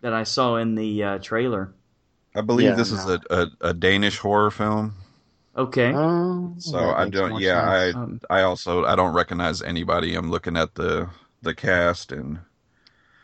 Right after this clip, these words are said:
Speaker 1: So
Speaker 2: have
Speaker 1: are,
Speaker 2: not heard of anybody.
Speaker 1: so are there subtitles or is it, uh, in English?
Speaker 2: I think,
Speaker 1: Do you know?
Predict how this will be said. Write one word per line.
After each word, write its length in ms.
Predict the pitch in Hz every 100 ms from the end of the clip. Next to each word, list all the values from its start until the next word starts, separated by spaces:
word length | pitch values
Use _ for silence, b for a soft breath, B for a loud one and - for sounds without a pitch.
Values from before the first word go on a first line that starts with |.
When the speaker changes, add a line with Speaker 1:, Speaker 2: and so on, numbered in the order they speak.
| b b
Speaker 1:
So 200 | - 175
Speaker 2:
have 80 | 170
Speaker 1:
are, 20 | 101
Speaker 2:
not 80 | 113
heard 160 | 110
of 120 | 110
anybody. 540 | 110 95 90 82 87 92 92 B B
Speaker 1:
so 240 | - 180
are 120 | 165 147
there 160 | 127
subtitles 840 | 123 160 180 190 214 233 247 220 143
or 180 | 131 131
is 180 | 131
it, 240 | 127 127 127
uh, 320 | 120 117 113 101
in 180 | 123
English? 300 | 120 135 110 98
Speaker 2:
I 20 |
think, 180 | 123 123
Speaker 1:
Do 40 |
you 40 | 120
know? 180 | 131